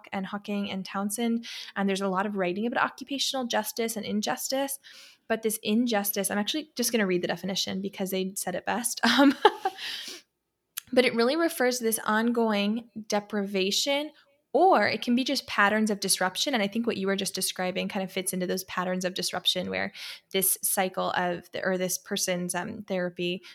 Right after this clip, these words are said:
was interrupted. And this probably isn't the only thing in this child's care that has been interrupted because the system wasn't ready to provide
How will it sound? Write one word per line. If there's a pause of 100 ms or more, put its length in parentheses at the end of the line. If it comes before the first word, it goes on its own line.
(120)
was
interrupted. (320)
And (240)
this
probably
isn't
the
only
thing
in
this
child's
care
that
has
been
interrupted
because
the
system
wasn't
ready
to
provide